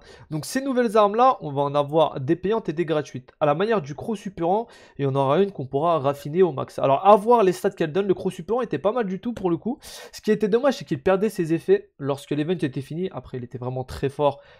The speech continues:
dans la zone du mont, euh, d'Os Dragon. Mais pour le coup, aujourd'hui, je sais pas s'il y en a beaucoup d'entre vous qui l'utilisent. Alors, il peut servir d'arme de dépannage, mais pour moi, c'est pas une arme qui, qui est assez forte en soi pour être vraiment jouée,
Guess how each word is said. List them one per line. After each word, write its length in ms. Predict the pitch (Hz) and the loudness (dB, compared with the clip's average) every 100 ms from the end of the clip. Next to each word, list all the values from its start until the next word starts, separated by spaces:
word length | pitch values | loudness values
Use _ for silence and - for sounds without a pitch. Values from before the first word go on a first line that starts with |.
| - | -12
dans 320 | 131 151 160 | -2 0 2
la 120 | 156 | 2
zone 280 | 147 160 160 - | 2 2 0 -4
du 180 | 135 143 | -4 -4
mont, 240 | 165 175 - | -2 -4 -2
euh, 80 | 139 | -4
d'Os 300 | 120 156 135 | -2 -2 0
Dragon. 360 | 135 143 214 - - - - | 2 2 0 -4 -20 -20 -4
Mais 160 | 147 190 | 4 4
pour 200 | 214 226 | 6 2
le 80 | 220 | 4
coup, 120 | 294 | 4
aujourd'hui, 300 | 240 196 240 | 6 6 4
je 80 | 180 | 0
sais 140 | 143 | 0
pas 100 | 135 | 0
s'il 160 | 240 185 | 0 2
y 20 | |
en 40 | |
a 40 | 160 | 0
beaucoup 280 | 151 196 196 | 0 -4 -4
d'entre 260 | 180 - | -2 -2
vous 100 | 185 | -2
qui 140 | 190 147 | -4 -8
l'utilisent. 480 | 143 - 151 214 | -8 -10 -8 -4
Alors, 280 | 160 143 - - | -2 0 -2 -6
il 100 | 139 | -6
peut 100 | 214 | -2
servir 420 | 208 196 214 175 | 2 2 0 0
d'arme 240 | 180 180 | 0 0
de 100 | 156 | -2
dépannage, 600 | 151 160 156 170 233 147 - - - _ | -2 2 2 4 2 2 -8 -20 -20 _
mais 80 | 131 | -4
pour 180 | 127 143 | 0 0
moi, 160 | 214 220 | 0 -2
c'est 200 | - 135 | -2 0
pas 180 | 196 | 4
une 160 | 208 190 | 4 4
arme 160 | 208 185 | 0 0
qui, 420 | - 151 147 139 | -8 -4 -4 -4
qui 220 | - 180 | -2 0
est 80 | 185 | 2
assez 260 | 156 143 147 | 0 -2 -8
forte 360 | - 208 - | -4 -4 -4
en 80 | 180 | -6
soi 400 | - 180 202 - - - - | -2 0 0 -2 -20 -20 -6
pour 200 | 139 170 | 0 0
être 100 | 156 | 0
vraiment 460 | 139 156 190 202 - | 0 2 4 2 0
jouée, 480 | 139 135 208 226 | -2 0 0 0